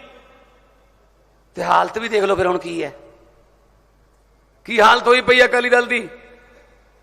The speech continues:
ਉਹ ਜੀਪ ਜੀ ਤੇ ਲਵਾ ਰੱਖੀ ਹੈ ਛੱਤ ਜੀ ਉਹਨੇ, ਧੁੱਪ ਲੱਗਦੀ ਆ ਨਾ, ਕਦੇ ਬਾਹਰ ਨਿਕਲੇ ਨਹੀਂ ਧੁੱਪ 'ਚ ਕਾਕਾ ਜੀ ਨੇ। ਟੈਂਪਰੇਚਰ ਪੁੱਛ ਕੇ ਜਾਂਦੇ ਆ ਬਾਹਰ,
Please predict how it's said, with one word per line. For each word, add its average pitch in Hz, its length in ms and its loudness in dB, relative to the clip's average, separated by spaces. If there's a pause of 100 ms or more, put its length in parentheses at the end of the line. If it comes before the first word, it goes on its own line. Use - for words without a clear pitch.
(200)
ਉਹ 240 180 0 (340)
ਜੀਪ 233 340 -6
ਜੀ 240 120 -8
ਤੇ 247 140 -2
ਲਵਾ 233 260 0
ਰੱਖੀ 214 220 -4
ਹੈ 233 60 2
ਛੱਤ 202 280 -2
ਜੀ 208 140 -10
ਉਹਨੇ, 220 220 -6 (1160)
ਧੁੱਪ 233 220 -6
ਲੱਗਦੀ 190 400 -4
ਆ 185 60 -4
ਨਾ, 202 300 -4 (760)
ਕਦੇ 185 160 -8
ਬਾਹਰ 175 360 -2
ਨਿਕਲੇ 190 320 -8
ਨਹੀਂ 190 120 -8
ਧੁੱਪ 185 240 -6
'ਚ 175 80 -10
ਕਾਕਾ 165 340 -4
ਜੀ 165 140 -12
ਨੇ। 151 240 -14 (1500)
ਟੈਂਪਰੇਚਰ 208 600 -4
ਪੁੱਛ 214 300 -10
ਕੇ 226 160 -8
ਜਾਂਦੇ 208 260 -6
ਆ 240 40 -4
ਬਾਹਰ, 226 600 0